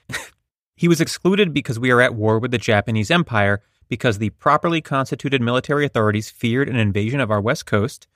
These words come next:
and felt constrained to take proper security measures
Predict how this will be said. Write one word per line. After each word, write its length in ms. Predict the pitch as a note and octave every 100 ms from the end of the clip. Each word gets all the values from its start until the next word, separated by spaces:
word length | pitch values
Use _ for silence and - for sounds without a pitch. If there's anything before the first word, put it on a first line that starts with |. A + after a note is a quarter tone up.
| _ _ -
and 120 | A2+
felt 220 | D3 C3+
constrained 520 | - A#2 - D#3+ G3 F#3+
to 80 |
take 240 | C#3 C3 -
proper 360 | A2+ A2+ B2+
security 480 | A#2 A2+ - F#3+ F3
measures 440 | G#2 G2 G#2 C3+